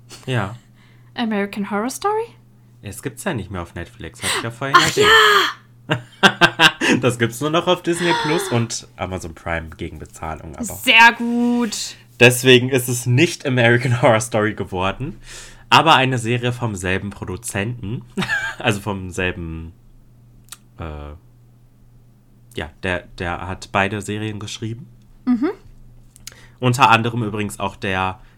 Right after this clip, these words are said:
Speaker 1: der, äh, von dem Glee ist. Das ist nämlich derselbe wie American Horror Story.
Speaker 2: Ah.
Speaker 1: Ja.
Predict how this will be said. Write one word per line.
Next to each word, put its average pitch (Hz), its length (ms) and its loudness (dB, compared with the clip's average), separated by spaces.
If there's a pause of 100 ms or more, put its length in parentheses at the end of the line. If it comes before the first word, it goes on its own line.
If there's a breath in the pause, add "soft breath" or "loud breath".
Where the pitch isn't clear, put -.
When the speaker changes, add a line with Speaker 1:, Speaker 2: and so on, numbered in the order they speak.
(120 soft breath)
Speaker 1:
der, 85 420 -8
äh, 82 300 -12
von 98 180 -10
dem 101 200 -8
Glee 85 340 -8
ist. - 480 -10
Das - 160 -14
ist 120 160 -10
nämlich 127 180 -8
derselbe 85 560 -8
wie 101 240 -8
American 104 440 -10
Horror 104 180 -8
Story. 120 480 -10 (240)
Speaker 2:
Ah. 240 260 8 (960 loud breath)
Speaker 1:
Ja. 98 340 -2